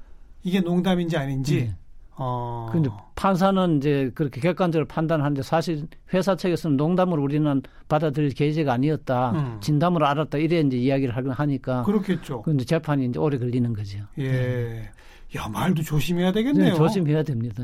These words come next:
Speaker 2: 예.
Speaker 1: 한마디 잘못했다가는 이렇게 대법원까지 가야 되는 거예요.
Speaker 2: <laughs> 그렇죠.
Speaker 1: 어. 또 제가 그 저 목록을 잠깐 보니까 강도 짓을 해서 남의 돈을 뺏어가지고
Speaker 2: 예.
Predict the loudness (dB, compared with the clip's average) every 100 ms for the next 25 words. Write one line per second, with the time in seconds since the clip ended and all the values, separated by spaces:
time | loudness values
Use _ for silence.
0 | -6 -8 -12 -10 -2 2 2 2 2 2
1 | 2 0 0 0 -2 -2 -2 -4 -6 -10
2 | -2 2 2 2 0 0 0 2 2 2
3 | 2 4 4 4 -2 -2 -6 -6 -6 -10
4 | -8 -8 -10 -10 -8 -6 -8 -10 -12 -12
5 | -14 -12 -10 -10 -10 -14 -18 -18 -4 2
6 | 4 4 2 0 0 0 -2 0 0 2
7 | 4 6 6 4 -2 -4 -2 0 0 -2
8 | -4 -4 -4 -2 -4 -4 -8 -12 -16 -16
9 | -18 -20 -20 -14 -4 2 4 4 2 2
10 | 0 0 2 2 0 0 0 0 -4 -10
11 | -16 -18 -8 0 2 2 2 0 -2 0
12 | 0 0 0 -2 -4 -4 0 4 4 4
13 | 0